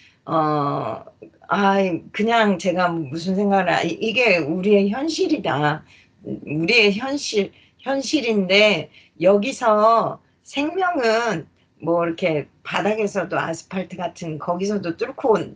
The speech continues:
뚫고 올라가서 꽃을 피워내니까 이게 강인한 다윗의 삶도 그러했고, 어, 그래서 다윗이, 어, 압살롬에게 쫓기면서도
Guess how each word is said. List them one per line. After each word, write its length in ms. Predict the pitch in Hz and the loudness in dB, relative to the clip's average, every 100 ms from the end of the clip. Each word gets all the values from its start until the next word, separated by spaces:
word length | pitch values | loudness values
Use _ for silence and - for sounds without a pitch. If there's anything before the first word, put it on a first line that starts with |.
| - | -8
뚫고 560 | 277 330 330 233 202 - | -2 -2 -2 0 0 2
올라가서 640 | 160 170 190 170 160 165 - _ _ | 4 4 4 0 0 -6 -8 _ _
꽃을 420 | - 285 233 220 | -6 -4 -4 -4
피워내니까 1200 | - 277 247 202 143 160 180 165 135 147 151 156 - - _ | -2 0 2 2 2 0 -2 0 0 0 -2 -4 -10 -20 _
이게 300 | - 165 175 | -2 0 0
강인한 520 | 165 185 196 214 196 180 | -2 0 2 4 2 0
다윗의 600 | - 214 226 202 220 208 | 0 2 2 2 0 0
삶도 440 | 247 233 233 226 | 0 -4 -4 -6
그러했고, 880 | 175 175 170 147 - 143 147 156 156 _ _ _ - | -2 -2 -2 -4 -2 2 2 0 -4 _ _ _ -4
어, 360 | 170 165 160 160 | 0 2 0 0
그래서 320 | 220 233 254 | 0 0 -2
다윗이, 880 | 190 147 185 196 - 185 170 165 - - - - - | -2 0 2 0 0 -2 -2 -4 -6 -18 -20 -14 -4
어, 420 | 170 160 156 151 | 0 2 2 0
압살롬에게 840 | - 151 220 226 220 208 190 185 | 0 2 2 2 2 0 0 -2
쫓기면서도 1300 | 175 208 294 277 240 208 196 160 151 156 165 156 | -6 -8 -6 -2 -2 -2 -2 -2 -2 0 0 -2